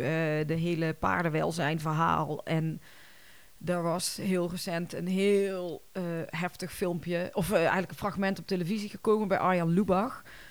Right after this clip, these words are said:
Heb jij daar iets van meegekregen? Krijgen jullie daar wat van mee in België? En is het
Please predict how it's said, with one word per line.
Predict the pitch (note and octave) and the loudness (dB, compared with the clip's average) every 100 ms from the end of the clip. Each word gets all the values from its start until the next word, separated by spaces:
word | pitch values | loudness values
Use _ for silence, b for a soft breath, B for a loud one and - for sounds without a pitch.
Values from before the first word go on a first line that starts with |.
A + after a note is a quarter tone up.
| B B - | B B -16
Heb | - G#3+ - | 0 0 2
jij | G#3+ | 2
daar | E3+ - | 2 2
iets | D4+ - | -2 0
van | - A3 | 0 0
meegekregen? | G3+ E3+ - D#3 - | 2 2 0 -4 0
Krijgen | - - G#3 | 2 2 2
jullie | G#3 | 2
daar | G3 F3+ | 2 0
wat | G3 | -2
van | - F#3 | -2 0
mee | F#3 | 0
in | F3 D3+ | 0 2
België? | F#3 G3 G3 F#3+ | 4 2 0 0
En | F#3 - E3+ | 0 0 -2
is | - F3+ | 0 -2
het | E3+ - | -4 -8